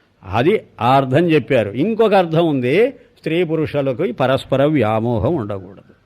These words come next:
అది మాత్రం తప్పనిసరి. ఏ, అందుకని అపరిగ్రహ అన్నాడు, భార్య పక్కన ఉండకూడదని అన్నాడే ఇంతకు పూర్వం, అది అర్థం. భార్య పక్కన భర్తకు ఉండకూడదనే కాదు, భర్త కూడా భార్యకు పక్కన ఉండకూడదు. ఆవిడ మాత్రం కృషి చేయనక్కర్లేదా ఏమిటి, వీడేనా?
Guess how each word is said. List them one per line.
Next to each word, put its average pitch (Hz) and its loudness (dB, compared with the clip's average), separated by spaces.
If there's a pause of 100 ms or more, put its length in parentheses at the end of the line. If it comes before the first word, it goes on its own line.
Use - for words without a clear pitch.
(920)
అది 160 2
మాత్రం 135 0
తప్పనిసరి. 117 -6 (280)
ఏ, 123 0
అందుకని 170 0
అపరిగ్రహ 151 2
అన్నాడు, 113 -4 (400)
భార్య 131 0
పక్కన 127 -2
ఉండకూడదని 135 -2
అన్నాడే 139 -2
ఇంతకు 147 -4
పూర్వం, 170 -2 (240)
అది 120 -2
అర్థం. 101 -6 (760)
భార్య 131 0
పక్కన 180 0
భర్తకు 165 -2
ఉండకూడదనే 175 0
కాదు, 160 2
భర్త 131 2
కూడా 196 6
భార్యకు 185 2
పక్కన 180 -2
ఉండకూడదు. 175 2
ఆవిడ 147 2
మాత్రం 185 0
కృషి 165 -6
చేయనక్కర్లేదా 175 -2
ఏమిటి, 147 0
వీడేనా? 165 2